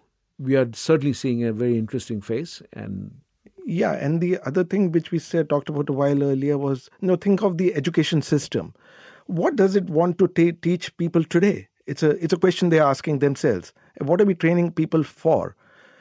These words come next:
Speaker 2: So, which brings us to the point we discussed a while earlier.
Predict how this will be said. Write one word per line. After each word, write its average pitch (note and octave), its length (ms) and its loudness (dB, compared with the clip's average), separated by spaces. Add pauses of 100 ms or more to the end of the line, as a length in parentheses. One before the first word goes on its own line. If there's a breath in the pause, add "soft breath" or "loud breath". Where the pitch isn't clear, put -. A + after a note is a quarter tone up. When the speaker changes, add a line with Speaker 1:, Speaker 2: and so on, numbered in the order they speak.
(140)
Speaker 2:
So, E3 480 2
which D3+ 200 0
brings F#3 200 2
us E3+ 120 -2
to E3+ 80 2
the D3 80 -8
point D3+ 260 -2
we D#3 60 4
discussed C#3 400 -2
a C#3 40 0
while B2+ 280 2
earlier. B2 420 0